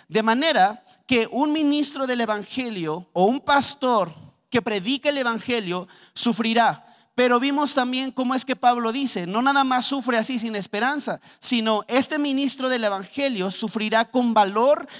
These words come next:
y confianza en Dios. La segunda parte que nos deja y que hemos estado viendo a lo largo de estas semanas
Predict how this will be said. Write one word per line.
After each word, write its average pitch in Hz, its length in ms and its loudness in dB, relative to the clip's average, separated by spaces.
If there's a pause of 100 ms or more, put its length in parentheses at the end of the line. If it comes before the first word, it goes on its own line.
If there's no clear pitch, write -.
(120)
y 254 140 2
confianza 233 680 0
en 214 80 -8
Dios. 147 360 -10 (720)
La 190 80 -2
segunda 277 480 2
parte 277 280 2
que 269 140 -4
nos 214 220 -4
deja 247 340 0
y 190 60 -4
que - 100 -2
hemos 254 220 0
estado 254 360 -2
viendo 254 300 0
a 254 60 0
lo 226 80 2
largo 240 340 2
de 240 60 0
estas 233 200 -2
semanas 220 680 0